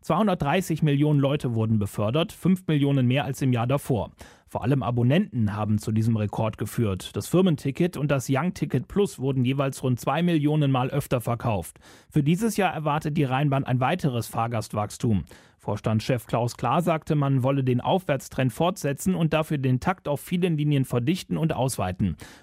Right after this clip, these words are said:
O B Geisel als Chef des Rheinbahnaufsichtsrates hofft, dass das bei der Verkehrswende hilft und die Rheinbahn damit auch einen weiteren Beitrag zum Klimaschutz leistet.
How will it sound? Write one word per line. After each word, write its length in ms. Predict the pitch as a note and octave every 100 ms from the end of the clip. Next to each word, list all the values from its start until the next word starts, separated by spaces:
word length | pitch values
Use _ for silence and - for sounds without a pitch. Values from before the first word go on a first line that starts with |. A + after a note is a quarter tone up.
| -
O 100 | G2
B 140 | A2
Geisel 400 | G#2+ A#2 F#3 A3
als 240 | - B2+ -
Chef 220 | G3 -
des 220 | C#3 B2+
Rheinbahnaufsichtsrates 1200 | G#2 D#3 C#3 B2 E3 G3 E3+ E3 D3 D3+ F3 D3+
hofft, 220 | D3+ D#3 C#3
dass 180 | C3
das 180 | - C#3
bei 100 | C3+
der 140 | C3 B2+
Verkehrswende 640 | B2+ - D#3+ - C3 A#2+
hilft 380 | A2 F#3+ G#3+ - - -
und 120 | C#3+
die 60 | B2
Rheinbahn 460 | A#2+ D#3+ E3+ D#3+ C3
damit 280 | C#3 E3
auch 160 | - D3
einen 240 | C#3 C3+
weiteren 400 | B2+ C3+ C#3+ C3
Beitrag 400 | A#2 B2 - B2
zum 160 | - D#3+
Klimaschutz 560 | - C3 G#2+ - G2 -
leistet. 540 | F2 F2+ - -